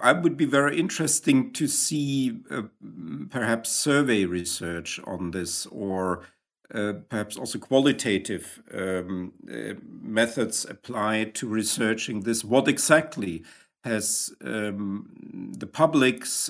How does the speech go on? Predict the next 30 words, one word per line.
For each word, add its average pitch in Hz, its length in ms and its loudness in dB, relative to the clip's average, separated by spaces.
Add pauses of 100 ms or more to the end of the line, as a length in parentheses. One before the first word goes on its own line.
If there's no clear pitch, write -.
and 107 280 -2
the 117 80 -4
parties 131 880 2 (500)
and 117 140 -2
the 101 40 -4
party 123 480 2
leaders, 113 880 2 (140)
uh, 107 240 -4 (680)
driven 123 360 4
to - 100 -6
come 117 240 -2
out 113 340 2
where 120 160 4
they 110 200 2
came 120 360 0
out 82 420 -4 (540)
eventually? 90 880 -4
Uh, 98 200 -2 (120)
because, 120 480 0
as 117 280 0
you 120 120 2
rightly 117 680 6
indicated, 143 760 0
I 104 100 0
mean, 107 240 0
a 107 60 -6
part 147 480 0
of, 110 520 -4
um, 98 600 -4
the 98 360 -2